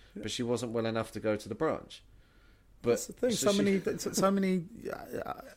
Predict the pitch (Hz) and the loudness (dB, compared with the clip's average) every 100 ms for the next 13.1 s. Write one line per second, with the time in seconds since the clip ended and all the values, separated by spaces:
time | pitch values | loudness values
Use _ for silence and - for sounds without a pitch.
0 | - - - 151 147 143 143 - 151 - | -20 -20 0 2 4 4 0 2 -2 -2
1 | 147 156 160 - - 143 135 - 127 120 | -4 0 0 -2 -2 -2 -2 -2 2 4
2 | 117 113 - - - - _ _ - - | 4 0 -12 -20 -20 -20 _ _ -20 -20
3 | _ _ - - - - - - 135 143 | _ _ -6 -2 -2 -6 -16 -4 0 4
4 | 156 151 139 123 143 - 123 135 185 113 | 4 4 2 2 2 2 0 0 0 -2
5 | 90 92 110 127 160 - - - - - | -4 -2 -2 0 -2 -4 -6 -8 -8 -6
6 | - 175 190 170 160 135 139 170 - - | -4 0 2 2 0 4 4 4 2 -2
7 | 110 95 90 104 151 185 185 175 135 170 | 0 2 2 4 4 2 0 -2 -2 2
8 | 175 107 - - - - 202 196 185 170 | 4 4 2 -4 0 8 8 8 4 4
9 | 165 156 147 143 - - 143 139 135 127 | 4 4 2 0 -2 -4 0 2 4 2
10 | - 120 - 131 120 113 120 113 - 87 | 2 -6 -4 -6 -4 -2 -2 -2 -2 -4
11 | 82 76 73 - - - - - 190 185 | -2 -4 -6 -12 -20 -20 -20 2 4 6
12 | - 180 - - 147 131 - - 131 - | 6 6 2 4 6 4 2 -2 0 -2
13 | - | -8